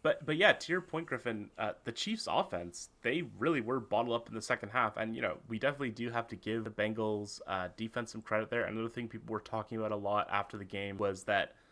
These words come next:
the Bengals started, uh, playing, you know, a lot of, like, dropping back into coverage. I'm, <laughs> I'm,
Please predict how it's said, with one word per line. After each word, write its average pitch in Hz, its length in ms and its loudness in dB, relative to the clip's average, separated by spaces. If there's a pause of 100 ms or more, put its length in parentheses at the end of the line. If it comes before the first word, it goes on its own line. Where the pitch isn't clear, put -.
(140)
the - 80 -12
Bengals 113 320 2
started, 104 520 -2 (440)
uh, 95 240 -2 (140)
playing, 107 320 0
you 101 80 -4
know, 85 100 -6 (220)
a 107 60 2
lot 110 180 4
of, 107 100 -2
like, 98 140 2 (400)
dropping 110 340 2
back 110 240 6 (100)
into 113 140 -4
coverage. 117 420 2
I'm, 110 200 0 (120)
<laughs> 120 160 2
I'm, 117 160 2